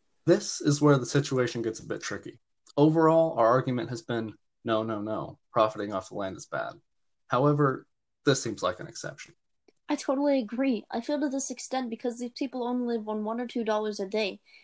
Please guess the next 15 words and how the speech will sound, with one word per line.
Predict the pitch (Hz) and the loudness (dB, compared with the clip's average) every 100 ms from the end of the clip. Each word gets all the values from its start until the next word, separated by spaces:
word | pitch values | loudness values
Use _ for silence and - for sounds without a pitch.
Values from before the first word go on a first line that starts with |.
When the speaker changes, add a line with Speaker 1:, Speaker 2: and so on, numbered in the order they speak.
| _ - | _ -6
Speaker 2:
This | 294 | -2
is | 320 | -2
the | 262 | -2
sort | 262 254 233 | -2 -2 -2
of | 226 | -4
exception. | 214 - 269 - 190 196 _ _ | -4 -4 -6 -6 -10 -12 _ _
These | 294 | -6
poor | - - 320 | -4 0 0
people | - 254 240 240 | 0 -6 -2 -4
are | 240 | -2
even | 262 254 254 | -2 -4 -4
sometimes | 285 262 254 240 | -4 -4 -6 -4
kept | 262 262 240 | -8 -6 -6
as | 220 | -4
slaves. | - - 254 214 - | -4 -2 -4 -6 -14